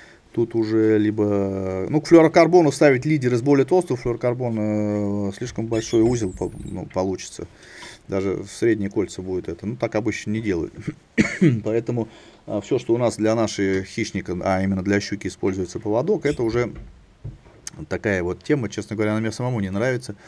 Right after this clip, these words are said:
Ну, что делать? Щука, чу-, щука перетирает. <coughs> Не, не перекусывает она именно, а перерезает своими зубами. <clears throat> Ну, вот так вкратце о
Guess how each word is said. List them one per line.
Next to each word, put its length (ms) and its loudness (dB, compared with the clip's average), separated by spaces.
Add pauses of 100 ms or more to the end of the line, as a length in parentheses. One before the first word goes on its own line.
(240)
Ну, 80 -4
что 160 0
делать? 340 -2
Щука, 320 -4
чу-, 260 -6
щука 340 -10
перетирает. 520 -2 (1040)
<coughs> 1000 2
Не, 320 6
не 120 2
перекусывает 580 2
она 220 0
именно, 240 -4
а 60 -4
перерезает 580 2
своими 260 -8
зубами. 340 -8 (280)
<clears throat> 300 2 (1300)
Ну, 100 0
вот 100 4
так 120 6
вкратце 420 4 (180)
о 400 4